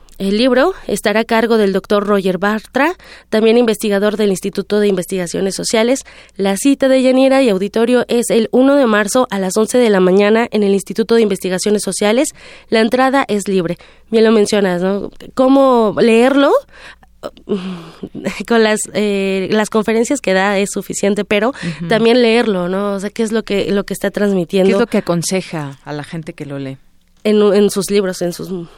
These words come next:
Speaker 1: variados libros. Y ya que hablamos también de Trump, eh, siempre controversial, en la ceremonia de los premios Oscar,
Speaker 2: Ujú.
Speaker 1: al anunciar Zootopia como la maj-, la mejor película animada, el actor mexicano Gael García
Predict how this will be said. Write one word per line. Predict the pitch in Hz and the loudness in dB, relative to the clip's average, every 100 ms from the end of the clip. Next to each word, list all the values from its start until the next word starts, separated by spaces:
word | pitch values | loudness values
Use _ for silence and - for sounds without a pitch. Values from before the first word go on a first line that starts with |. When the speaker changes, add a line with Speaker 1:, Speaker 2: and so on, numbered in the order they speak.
| - | -20
Speaker 1:
variados | - 185 190 226 196 185 | -8 -4 0 2 0 -2
libros. | 170 175 - - - | -4 -4 -10 -14 -4
Y | 247 | 0
ya | 254 359 | 0 2
que | 311 | 2
hablamos | 269 240 233 | 4 4 2
también | 180 190 196 | 0 2 2
de | 185 | 2
Trump, | 190 269 320 - - - - - - - - | 0 0 -2 -10 -20 -20 -20 -20 -20 -20 -6
eh, | 180 170 | -4 0
siempre | 196 190 175 | 0 0 -2
controversial, | 170 160 160 151 - 196 277 - - - - | -4 -4 -4 -4 -4 -2 -2 -4 -18 -20 -2
en | 220 | 0
la | 214 214 220 | 2 2 0
ceremonia | 214 233 240 262 294 | 2 2 4 4 4
de | 277 | 4
los | 208 | 2
premios | - 202 208 208 - | -2 0 2 0 -2
Oscar, | 214 - 226 285 - - | -4 -2 -2 -2 -6 -16
Speaker 2:
Ujú. | 165 170 208 | -14 -6 0
Speaker 1:
al | |
anunciar | 220 220 226 247 262 | 4 4 4 2 0
Zootopia | - 208 - 214 233 220 | 2 0 2 0 0 -2
como | 202 196 196 | 0 2 2
la | 190 | 2
maj-, | 190 180 - | 0 -2 -2
la | 208 190 190 185 | 2 2 2 2
mejor | 196 196 233 | 0 0 0
película | 240 233 208 220 | 2 0 2 2
animada, | 196 185 185 190 285 302 | 4 4 2 2 0 0
el | 208 | 0
actor | 202 - 240 | 0 0 0
mexicano | 254 - 208 214 | 0 -2 0 2
Gael | 196 190 202 | 2 0 0
García | 214 196 196 214 | -2 -2 0 0